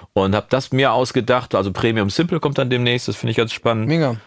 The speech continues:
Speaker 1: Dann, ähm, wird's einen großen Workshop, äh, geben zum Thema, äh, Podcast von A bis Z, also
Speaker 2: Mhm.
Speaker 1: für, wirklich für Leute, die frisch anfangen, äh, gibt's, äh, wahrscheinlich auch eine Masterclass, hab ich mir ausgedacht, wo man dann wirklich so ein,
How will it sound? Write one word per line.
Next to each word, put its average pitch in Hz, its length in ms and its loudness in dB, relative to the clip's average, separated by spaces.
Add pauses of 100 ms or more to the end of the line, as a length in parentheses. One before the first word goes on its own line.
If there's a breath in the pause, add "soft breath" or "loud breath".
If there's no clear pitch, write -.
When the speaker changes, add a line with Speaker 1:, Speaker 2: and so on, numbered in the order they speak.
(120)
Speaker 1:
Dann, 101 260 2
ähm, 98 460 2
wird's 110 180 -2
einen 107 120 2
großen 104 480 0
Workshop, 117 420 0
äh, 104 300 2
geben 98 360 0
zum 98 220 -2
Thema, 92 540 0
äh, 87 80 -4
Podcast 135 580 -2
von 123 160 -2
A 110 140 -2
bis 117 220 -4
Z, 127 260 -2
also 98 240 0
Speaker 2:
Mhm. - 20 0
Speaker 1:
für, 98 460 -2
wirklich 110 220 -6
für 101 260 2
Leute, 101 260 -2
die 92 320 -2
frisch - 300 -4
anfangen, 113 640 -2
äh, 98 220 -2
gibt's, - 340 -8
äh, 90 140 0
wahrscheinlich 156 420 0
auch 143 40 0
eine 131 100 0
Masterclass, 117 720 -2
hab 117 80 -2
ich 107 100 -6
mir 110 80 -2
ausgedacht, 110 560 -2
wo 104 60 0
man 101 120 2
dann 98 140 0
wirklich 101 280 -6
so 98 100 0
ein, 95 180 0